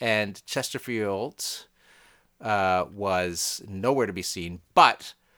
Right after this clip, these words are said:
my receptionist said, uh,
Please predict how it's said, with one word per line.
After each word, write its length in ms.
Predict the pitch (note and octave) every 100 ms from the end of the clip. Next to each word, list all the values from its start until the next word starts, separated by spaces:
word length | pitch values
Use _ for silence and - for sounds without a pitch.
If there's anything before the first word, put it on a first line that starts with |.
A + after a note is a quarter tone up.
| _ _ -
my 540 | G#2 G#2 G2 F#2+ F#2+ F#2+
receptionist 720 | G2 - E3+ - B2 G2+ -
said, 460 | - G#2+ F2 E2 - - - _ _ _ _
uh, 520 | - G#2+ F#2 E2+ D#2